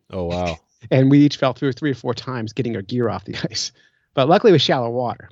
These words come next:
Speaker 2: But as soon as you know it's not safe, your job as a guide is get those clients to safety. So
Speaker 1: Yep.
Speaker 2: we,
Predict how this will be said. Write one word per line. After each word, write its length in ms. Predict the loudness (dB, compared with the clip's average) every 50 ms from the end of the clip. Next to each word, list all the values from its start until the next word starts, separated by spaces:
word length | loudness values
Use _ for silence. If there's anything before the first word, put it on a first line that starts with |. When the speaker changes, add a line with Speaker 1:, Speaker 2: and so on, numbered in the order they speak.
| _
Speaker 2:
But 140 | -6 -4 -4
as 80 | -4 -2
soon 160 | 0 0 0
as 60 | 2
you 40 | 2
know 100 | 2 2 0
it's 80 | 0
not 140 | -4 -8 -10
safe, 300 | -6 -6 -6 -6 -4 -2
your 100 | -2 -2
job 280 | 0 0 0 -2 -2 -2
as 100 | -4 -4
a 60 | -4 -4
guide 460 | -4 -4 -4 -4 -4 -6 -8 -12 -18 _ _ _ _ _ _ _ _ _ _ _ _ _ _ _ _ _ _ _ _ _ _ _ _ _
is 180 | -4 -4 -4 -2
get 220 | 0 -2 0 0
those 140 | 0 0 -2
clients 460 | -2 -4 -4 -4 -4 -4 -6 -8 -12
to 140 | -14 -12 -10
safety. 440 | -8 -6 -6 -8 -8 -10 -14 -18 -20 _ _ _ _ _ _ _ _ _ _ _ _ _ _ _ _ _ _
So 180 | -4 -2 0
Speaker 1:
Yep. 80 | 0 0
Speaker 2:
we, 100 | -2